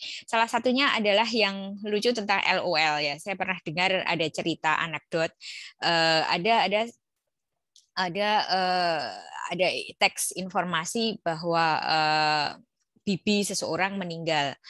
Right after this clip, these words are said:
Kemudian seorang ibu menjawab di dalam grup itu, "L O L." Kemudian anaknya ada juga di situ. Lalu, "Kenapa, eh,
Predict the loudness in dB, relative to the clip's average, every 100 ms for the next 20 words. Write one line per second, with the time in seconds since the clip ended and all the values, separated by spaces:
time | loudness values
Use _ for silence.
0 | -20 -20 -10 -6 -4 0 2 2 0 0
1 | 0 -2 -6 -2 2 4 2 0 -2 -2
2 | 0 -2 -4 -6 -4 -4 -4 -2 -2 -2
3 | -2 0 2 0 -6 _ 0 2 2 2
4 | 2 0 -8 -20 -20 -10 -6 0 0 -2
5 | -8 -6 -4 -2 0 0 0 -2 -2 -2
6 | -4 -6 -6 -6 -6 -4 -2 2 4 4
7 | 0 -2 -4 -2 -4 -4 -6